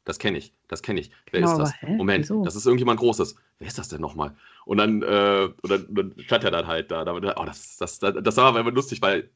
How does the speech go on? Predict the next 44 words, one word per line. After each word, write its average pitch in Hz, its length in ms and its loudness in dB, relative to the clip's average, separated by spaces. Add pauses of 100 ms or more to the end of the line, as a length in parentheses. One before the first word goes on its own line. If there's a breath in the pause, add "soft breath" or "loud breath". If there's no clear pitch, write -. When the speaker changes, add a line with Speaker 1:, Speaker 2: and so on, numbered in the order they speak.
Speaker 1:
das, - 320 -8 (180)
der 95 220 2
Pop-Up 127 500 -2
nicht 131 160 -4
sofort 143 440 4
losging. 95 300 -4
Es - 140 -10
war 95 80 -6
immer 101 100 -6
dieses 98 140 -8
erstmal, 87 320 -14 (240)
"Wer 90 100 -8
ist - 120 -12
das? - 80 2
Speaker 2:
Ja, 220 80 6
alle 247 160 6
guckten 311 340 4
Speaker 1:
Moment." 262 60 4
Speaker 2:
so 277 60 4
und 254 120 2
waren 240 180 4
so 262 60 -2
verunsichert, 240 560 -4
so, 220 160 -6 (380 soft breath)
"Moment, 208 300 -4
das 185 120 -8
ist - 160 -14
doch 220 60 -6
die 208 120 -8
Musik. 196 380 -6
Nee, 147 220 -8
das 143 180 -16
kann 170 140 -6
doch 165 100 -6
nicht 151 160 -8
sein. 226 260 -2
Aber 156 240 -10
wieso, 170 440 -8
warum 160 220 -2
läuft 170 280 0
die 294 100 10
jetzt?" 349 280 8
<laughs> - 20 0
Und 302 300 4